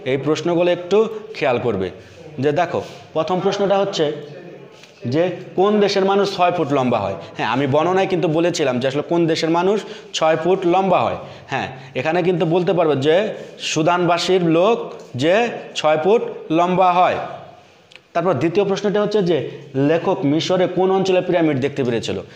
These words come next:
আমি কিছুক্ষণ আগেই বলেছি, মিশরের গিজা অঞ্চলে কিন্তু লেখক এই পিরামিডটি দেখতে পেরেছিল। আর পিরামিডের উচ্চতা, হ্যাঁ, পিরামিডের উচ্চতা ছিল পাঁচশো ফুট। আশা করি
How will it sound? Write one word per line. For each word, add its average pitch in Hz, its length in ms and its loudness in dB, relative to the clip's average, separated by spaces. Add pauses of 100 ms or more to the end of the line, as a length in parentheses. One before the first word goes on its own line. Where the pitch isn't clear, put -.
আমি 120 160 -2
কিছুক্ষণ 180 440 -2
আগেই 190 220 2
বলেছি, 185 420 2 (300)
মিশরের 180 400 2
গিজা 143 320 2
অঞ্চলে 190 400 2
কিন্তু 175 420 0 (180)
লেখক 151 340 2
এই 151 120 0
পিরামিডটি 160 680 0 (300)
দেখতে 156 720 0
পেরেছিল। 202 400 2 (920)
আর 113 160 -4
পিরামিডের 202 500 4
উচ্চতা, 196 420 0 (120)
হ্যাঁ, 123 200 -2 (280)
পিরামিডের 165 500 2
উচ্চতা 196 380 0
ছিল 202 220 2 (140)
পাঁচশো 202 400 2
ফুট। 208 420 0 (1000)
আশা 165 220 -2
করি 165 260 0